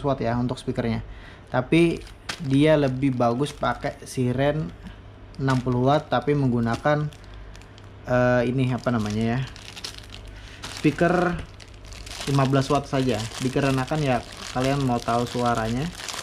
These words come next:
perbedaannya, kita akan cek, ya. Ini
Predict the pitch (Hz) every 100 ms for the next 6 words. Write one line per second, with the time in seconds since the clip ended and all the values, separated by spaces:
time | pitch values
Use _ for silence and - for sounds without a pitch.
0 | - - - - 120 113 107 113 127 180
1 | 175 - - - 104 - 113 110 - -
2 | 131 - - - - - - - - -
3 | -